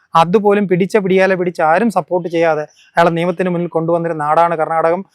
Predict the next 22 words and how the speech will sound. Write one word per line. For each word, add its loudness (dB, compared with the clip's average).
കർണാടകത്തിലെ 2
പോലീസും 2
അങ്ങനെ -6
ഇങ്ങനെയൊന്നും -2
കണ്ണടക്കില്ല. 0
കാര്യം -2
വളരെ -2
പ്രമാദമായ -2
കൊലക്കേസുകൾ -6
കർണാടകത്തിൽ 2
പിടിക്കുകയും -2
പല 2
ഗുണ്ടാരാജ്യ 0
സംവിധാനങ്ങളും -4
ബാംഗ്ലൂരൊക്കെ 0
കർണാടക 2
പോലീസ് 0
വളരെ 2
നിർണായകമായി 4
കൈകാര്യം 2
ചെയ്തിട്ടുണ്ട്. -4
അങ്ങനെ 0